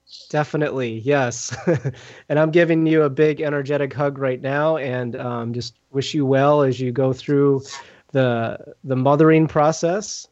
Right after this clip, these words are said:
Um, and again, thank you for mothering all of us with your, your wonderful book,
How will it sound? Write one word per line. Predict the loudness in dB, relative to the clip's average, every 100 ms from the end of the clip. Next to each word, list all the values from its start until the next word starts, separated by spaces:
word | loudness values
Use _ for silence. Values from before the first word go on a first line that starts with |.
| -12
Um, | -8 -6 -4 -6 -8 -12 _ _ _ _ _
and | -2 0
again, | 2 2 2
thank | 0 0 0
you | 0
for | 0 0
mothering | 2 2 2 2
all | 4 4
of | 2
us | 0 -4 -6
with | -8 -6
your, | -4 -4 -4
your | -4 -4
wonderful | -2 -2 -2 -2 -4
book, | -2 -4 -4